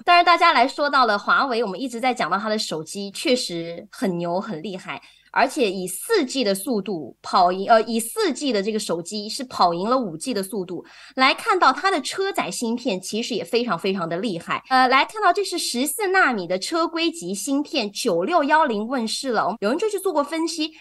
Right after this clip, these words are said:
它现在已经完全追平了五纳米高通骁龙的八二九五芯片。中国未来这些车载芯片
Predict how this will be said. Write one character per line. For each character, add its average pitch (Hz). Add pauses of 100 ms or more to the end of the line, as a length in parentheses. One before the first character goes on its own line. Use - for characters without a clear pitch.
(120)
它 440
现 427
在 339
已 196
经 269
完 220 (100)
全 233
追 381
平 208
了 226 (220)
五 214
纳 339
米 180
高 370
通 349
骁 339
龙 196
的 220 (260)
八 381
二 370
九 202
五 214
芯 269
片。 247 (160)
中 349
国 247
未 277
来 190
这 214
些 226
车 359
载 135
芯 277
片 277